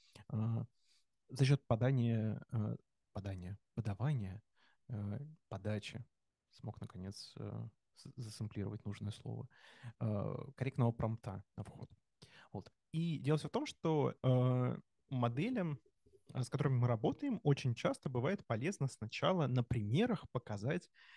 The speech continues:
э, как, э, решить задачку, которую мы хотим,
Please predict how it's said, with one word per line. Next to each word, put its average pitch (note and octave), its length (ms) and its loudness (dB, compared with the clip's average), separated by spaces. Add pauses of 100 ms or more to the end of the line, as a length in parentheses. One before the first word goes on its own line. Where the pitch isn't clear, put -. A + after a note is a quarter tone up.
(280)
э, A#2+ 420 6 (100)
как, - 340 -2 (240)
э, A#2 320 0
решить - 500 -6 (500)
задачку, C3 580 2
которую D3 420 0
мы C3 240 2
хотим, D3 500 -4